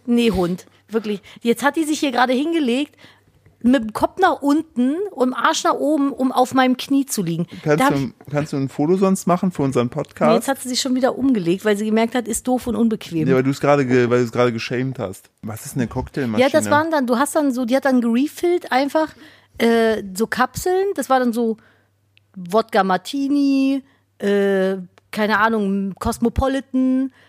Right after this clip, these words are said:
Speaker 1: bla bla bla. Und dann hatte die so einen Automaten und da, wo du so Wasser
Speaker 2: Skinny
Speaker 1: rein
Speaker 2: Bitch hab ich letztens gehört, gibt's auch.
Speaker 1: Skinny Bitch?
Speaker 2: Ja.
Speaker 1: Ah, okay.
Speaker 2: Das ist einfach, äh, jetzt haben wir scheinbar, es hat mir, äh, unser, äh, Freund aus Hamburg erzählt, dass er den gerne trinkt. Ähm, das scheint einfach nur Wodka mit Soda zu sein.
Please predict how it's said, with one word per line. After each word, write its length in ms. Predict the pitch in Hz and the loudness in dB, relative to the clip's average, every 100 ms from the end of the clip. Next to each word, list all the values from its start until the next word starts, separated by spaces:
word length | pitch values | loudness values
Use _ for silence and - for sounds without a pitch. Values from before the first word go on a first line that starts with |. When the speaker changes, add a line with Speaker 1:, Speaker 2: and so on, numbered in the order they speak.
| _ | _
Speaker 1:
bla 160 | 220 220 | -2 0
bla 120 | 220 | 2
bla. 200 | 220 254 | 2 0
Und 60 | 247 | 2
dann 140 | 233 | 0
hatte 160 | 285 294 | 0 -2
die 140 | 269 | -6
so 80 | 247 | -4
einen 80 | 208 | -2
Automaten 420 | 226 240 240 294 | -2 0 0 0
und 100 | 247 | 2
da, 140 | 247 | 2
wo 80 | 277 | 0
du 140 | 262 | -4
so 180 | 214 190 | -4 0
Wasser 220 | 220 - | 0 2
Speaker 2:
Skinny 120 | 311 294 | 2 2
Speaker 1:
rein 100 | 320 | 2
Speaker 2:
Bitch 200 | 160 - | 0 0
hab 120 | 113 | -2
ich 100 | 110 | -2
letztens 320 | 107 - 107 | -6 -4 -4
gehört, 160 | 104 104 | -4 -4
gibt's 220 | 101 - | -6 0
auch. 300 | 95 104 - _ | 0 0 -4 _
Speaker 1:
Skinny 460 | - - - 277 302 | -14 -8 -2 0 2
Bitch? 420 | 214 320 - - | 2 2 0 -2
Speaker 2:
Ja. 260 | 110 110 110 - _ | 2 2 0 -8 _
Speaker 1:
Ah, 160 | 208 226 | -2 -2
okay. 320 | 160 - 196 - | -4 -6 -6 -6
Speaker 2:
Das 100 | - | -8
ist 160 | 110 - | -6 -4
einfach, 580 | 107 120 143 127 127 - | -2 -2 2 2 2 -4
äh, 340 | - 110 113 | -4 0 2
jetzt 120 | 110 131 | 2 0
haben 120 | 123 | -2
wir 80 | 120 | 0
scheinbar, 360 | 127 123 113 | 0 2 0
es 420 | 113 123 117 110 123 | 0 -2 -4 -2 -2
hat 180 | 117 | -2
mir, 400 | 123 113 110 107 - | -2 0 2 2 0
äh, 120 | 98 | 0
unser, 840 | 104 117 113 104 107 98 90 107 | 0 -2 2 4 4 2 0 -2
äh, 20 | 107 | -4
Freund 280 | - 127 | -2 0
aus 140 | 120 113 | 0 0
Hamburg 300 | 147 127 - | 0 0 -2
erzählt, 360 | 73 110 107 | -6 -4 -2
dass 80 | 110 | -2
er 60 | 104 | -2
den 180 | 113 110 | -2 0
gerne 240 | 95 98 | 0 0
trinkt. 340 | - 113 147 - - - - _ - | -4 -6 -6 -8 -18 -20 -20 _ 0
Ähm, 260 | 113 117 | 2 2
das 160 | 110 113 | 0 -2
scheint 360 | 131 123 139 | 0 0 0
einfach 340 | 104 117 143 135 | -4 -4 -2 0
nur 400 | 135 139 139 120 | 0 2 2 2
Wodka 320 | 127 - 131 | 0 2 0
mit 160 | 127 113 | 0 0
Soda 300 | 127 117 101 | 0 2 0
zu 100 | 98 | -4
sein. 380 | 98 92 95 | -4 -4 -6